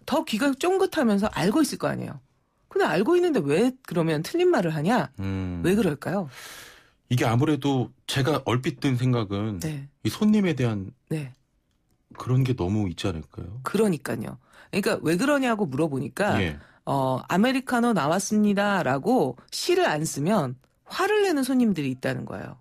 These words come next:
Speaker 2: 아, 손님이
Speaker 1: 불쾌하다.
Speaker 2: "아메리카노 나왔습니다." 하면 화를 내는 사람들이
Speaker 1: 그렇죠.
Speaker 2: 있다고요?
Speaker 1: "왜 시를 안 붙이냐? 나를 존대하지 않는 거냐?" 이렇게요.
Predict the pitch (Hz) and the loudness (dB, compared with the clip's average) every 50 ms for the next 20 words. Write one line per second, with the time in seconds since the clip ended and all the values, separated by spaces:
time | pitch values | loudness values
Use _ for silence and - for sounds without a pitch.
0 | _ _ _ - - - 202 226 202 214 226 233 185 220 196 156 120 95 101 123 | _ _ _ -4 0 2 2 4 4 4 4 4 4 2 2 2 0 0 0 0
1 | 151 151 147 - 156 147 131 98 87 90 117 147 - - 147 151 143 127 135 123 | 0 0 -2 0 0 0 0 2 2 2 0 0 -2 -4 -4 -4 -2 0 0 0
2 | 120 127 120 123 120 104 95 - - - 214 233 226 208 180 160 139 131 117 - | 0 2 2 2 0 0 -2 -4 -4 -2 0 0 2 2 2 2 2 2 2 2
3 | - 127 127 113 110 113 113 104 - 92 - - - - - _ _ _ - 214 | 2 2 2 2 2 0 0 0 0 0 0 0 -2 -2 -6 _ _ _ 0 2
4 | 269 285 269 - 320 311 294 240 165 151 147 143 139 - - 139 127 127 127 127 | 2 2 2 2 0 2 2 2 0 0 -2 -6 -8 -8 -6 -6 -4 -4 -4 -4
5 | 135 147 147 139 139 127 - _ _ _ _ _ _ _ _ - - 170 202 214 | -4 -4 -4 -6 -8 -10 -14 _ _ _ _ _ _ _ _ -4 -2 0 2 2
6 | 254 254 - 180 165 196 196 254 233 214 180 170 127 131 147 185 240 262 247 226 | 2 0 2 2 2 4 4 4 2 2 0 0 -2 0 2 2 4 4 4 2
7 | 165 151 151 143 143 214 220 214 214 - - 123 110 | 0 0 0 2 2 2 2 0 -2 -4 -6 -6 -6